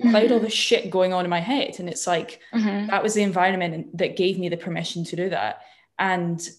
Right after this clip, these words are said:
Speaker 1: I think what might be my anxiety towards drinking now is actually just the result of a good thing, which is, like, I don't want to lose control anymore.
Speaker 2: Yeah.
Speaker 1: But now it's like,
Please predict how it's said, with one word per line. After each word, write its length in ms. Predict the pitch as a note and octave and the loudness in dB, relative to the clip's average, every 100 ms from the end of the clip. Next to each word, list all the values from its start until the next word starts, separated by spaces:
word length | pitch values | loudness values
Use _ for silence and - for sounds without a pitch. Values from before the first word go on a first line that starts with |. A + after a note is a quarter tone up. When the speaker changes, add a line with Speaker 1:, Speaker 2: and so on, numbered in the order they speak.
| _ _ - | _ _ -2
Speaker 1:
I 100 | G3 | -2
think 540 | G#3 - G#3 F3+ - - _ F#3 | 0 0 0 -2 -10 -20 _ -12
what 460 | F3+ F#3 F3 - - | 0 4 4 2 -4
might 400 | F#3 F#3+ G3 G3+ | -2 -2 -2 -6
be 260 | F#3+ F#3+ | -4 -2
my 160 | F3 E3 | -2 -2
anxiety 460 | E3 E3 D#3+ D#3 - | -2 -4 -4 -4 -8
towards 400 | D3+ E3+ E3+ - | -4 -2 -2 -4
drinking 360 | E3 E3 F3 | -4 -4 -4
now 160 | E3 E3+ | -2 -2
is 100 | D#3 | 0
actually 320 | E3+ - F3+ | -2 -2 -4
just 200 | F3 E3+ | -4 -6
the 80 | F3 | -6
result 280 | E3+ E3 D#3+ | -6 -4 -4
of 80 | - | -4
a 60 | |
good 120 | F3 F3+ | -4 -4
thing, 280 | - D#3+ D3+ | -4 -6 -6
which 200 | D3+ F#3 | -8 -8
is, 140 | E3+ | -4
like, 300 | E3+ D#3+ - - _ _ _ _ | -4 -4 -6 -20 _ _ _ _
I 220 | F3 F3+ | -4 -4
don't 500 | F3 F3+ F3 F3 - _ _ _ _ _ _ _ _ | -2 -2 -2 -4 -8 _ _ _ _ _ _ _ _
want 440 | F3+ E3+ F3 G3 - | -6 0 0 0 -4
to 120 | - | -8
lose 320 | E3 E3 D#3+ | -4 -4 -4
control 460 | - D3+ - E3 D#3 | -6 -8 -4 -4 -4
anymore. 500 | - E2+ - - - _ _ | -6 -10 -10 -10 -14 _ _
Speaker 2:
Yeah. 400 | A#3 A3+ G#3 G3+ | 6 8 8 4
Speaker 1:
But 120 | G3+ F3 | 0 -2
now 460 | E3+ E3+ E3+ E3 E3 - _ _ _ _ _ _ - - | 0 2 0 -2 -6 -14 _ _ _ _ _ _ -12 -6
it's 240 | G3 - | -4 -2
like, 400 | F3+ E3 - - | -2 -2 -6 -12